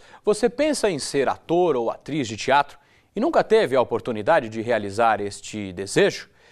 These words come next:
Então preste atenção. O sesi de Sorocaba está com inscrições abertas para um curso de iniciação teatral de graça. E sobre isso, a gente volta ao vivo para falar com o repórter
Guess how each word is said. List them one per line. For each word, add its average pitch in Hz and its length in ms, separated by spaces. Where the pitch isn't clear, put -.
Então 214 280
preste 220 340
atenção. 180 440
O 220 120
sesi 202 360
de 113 80
Sorocaba 113 600
está - 240
com 143 160
inscrições 110 560
abertas 151 640
para 151 180
um 131 140
curso 175 380
de 143 260
iniciação 165 680
teatral 143 640
de 131 140
graça. 165 500
E 135 40
sobre 107 360
isso, 202 260
a 110 80
gente 110 220
volta 113 500
ao 170 160
vivo 180 320
para 131 160
falar 123 340
com 123 140
o 113 60
repórter 135 540